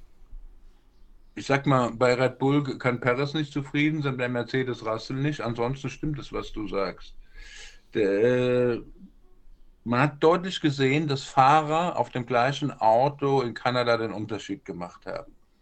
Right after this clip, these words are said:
Max Verstappen gegen Perez.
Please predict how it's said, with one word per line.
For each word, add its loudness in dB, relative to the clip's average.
Max -2
Verstappen -2
gegen -2
Perez. -6